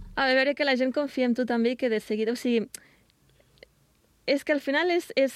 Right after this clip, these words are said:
aquest tema és un tema que és com la, la, el doble sentit, no?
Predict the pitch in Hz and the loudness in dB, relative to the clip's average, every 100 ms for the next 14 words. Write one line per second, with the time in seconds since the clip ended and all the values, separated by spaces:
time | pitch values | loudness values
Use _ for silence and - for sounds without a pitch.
0 | - - 226 269 247 294 311 269 254 247 | -4 -2 0 -2 -2 -2 -2 0 0 0
1 | 240 262 247 233 220 - - 240 226 214 | 0 0 0 0 0 -6 -8 -2 0 0
2 | 196 185 - - - _ - - 208 190 | -2 -6 -8 -14 -20 _ -18 -8 -6 -6
3 | - 202 190 180 175 165 156 - - 196 | -4 -4 -2 -4 -6 -8 -10 -14 -8 -2
4 | 208 220 233 233 202 165 160 | 0 -2 -2 -4 -4 -4 -4